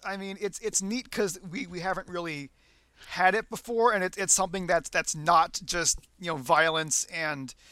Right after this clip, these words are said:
uh, chasing after half-naked women. Um, but yeah, it, it's, it's, it's really weird.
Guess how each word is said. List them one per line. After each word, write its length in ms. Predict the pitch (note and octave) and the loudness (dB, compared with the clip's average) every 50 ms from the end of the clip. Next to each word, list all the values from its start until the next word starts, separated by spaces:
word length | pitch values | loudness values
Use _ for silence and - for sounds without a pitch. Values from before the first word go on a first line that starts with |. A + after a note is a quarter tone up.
| - - _ _ _ - | -20 -20 _ _ _ -4
uh, 220 | D3+ D3+ D3+ D3+ C#3+ D#3 | 0 0 0 0 0 -2
chasing 400 | - F3 F3+ F3 D#3 E3 E3+ E3+ | -4 -2 -2 0 -2 -2 -2 0
after 300 | D#3+ D#3 C#3 - E3 D#3 | -2 -2 0 0 -2 -2
half-naked 640 | C#3 D#3+ E3+ D#3 D3+ - D#3 E3 D#3 C#3+ C#3+ C3+ | 0 2 0 0 0 -2 -4 -4 -4 -4 -4 -6
women. 380 | C#3+ F3 E3+ D3 C3 B2 A#2+ A#2+ _ _ - - - - - - - - | -4 -4 -4 -4 -6 -8 -10 -12 _ _ -20 -20 -20 -20 -20 -20 -12 -6
Um, 480 | - D#3 D3+ D3+ D#3+ E3 D#3+ D#3 D#3 - _ _ _ _ _ _ _ _ _ _ _ _ _ _ _ - - - | -2 0 2 2 2 2 0 -2 -6 -14 _ _ _ _ _ _ _ _ _ _ _ _ _ _ _ -14 -2 4
but 160 | A3+ G#3 G3+ | 4 4 4
yeah, 180 | F#3 F3+ E3+ D#3 G3 | 6 6 6 6 6
it, 140 | G#3+ G#3 - | 2 0 2
it's, 200 | G#3+ G3 - - | 0 0 0 -2
it's, 220 | A3 G3+ - - - | -4 -2 -2 -2 -2
it's 200 | G#3 F#3+ - - | -2 -4 -4 -4
really 200 | F#3 F3+ E3+ D3+ | -6 -8 -6 -6
weird. 380 | C3 C3+ C3 B2+ A#2+ A#2+ A#2+ | -6 -4 -4 -4 -6 -8 -10